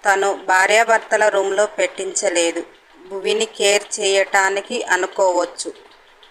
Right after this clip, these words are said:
భువి డ్రెస్ రిమూవ్ బెడ్రూమ్లో చేస్తుందని దేవ్ ఆలోచించలేడు కదా.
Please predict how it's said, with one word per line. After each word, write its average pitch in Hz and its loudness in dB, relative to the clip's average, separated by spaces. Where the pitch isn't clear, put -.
భువి 262 4
డ్రెస్ 240 2
రిమూవ్ 254 0
బెడ్రూమ్లో 226 2
చేస్తుందని 220 0
దేవ్ 202 0
ఆలోచించలేడు 190 0
కదా. 185 2